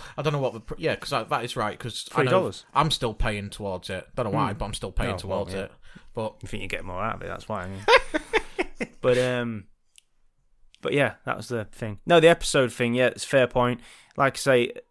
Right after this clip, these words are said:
Speaker 2: the episodes that we split, I don't know if the, I don't know if this is clear, but the episodes that we actually split, we're not actually splitting the episode, like,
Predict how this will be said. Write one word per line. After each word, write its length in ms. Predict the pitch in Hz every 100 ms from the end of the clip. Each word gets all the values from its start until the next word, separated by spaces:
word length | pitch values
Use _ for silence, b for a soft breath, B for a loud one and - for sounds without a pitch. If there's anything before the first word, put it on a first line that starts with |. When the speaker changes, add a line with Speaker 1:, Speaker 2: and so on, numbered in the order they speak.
| _
Speaker 2:
the 200 | 139 143
episodes 460 | 170 - 196 165 226
that 100 | 139
we 80 |
split, 500 | 135 - - 151 104
I 60 | -
don't 200 | 127 131
know 160 | 131 127
if 260 | - - -
the, 220 | 123 123
I 80 | -
don't 120 | 127 135
know 40 |
if 80 | 135
this 160 | 123
is 140 | 131 113
clear, 400 | - 135 127 110
but 140 | -
the 120 | 127
episodes 380 | 143 156 - 135
that 100 | -
we 80 | 123
actually 240 | 123 -
split, 260 | 117 - 135
we're 100 | 120
not 180 | 156 -
actually 360 | 139 - - 120
splitting 720 | - - 147 127 123 107 -
the 140 | 131
episode, 480 | 127 - - 113 110
like, 320 | 113 110 104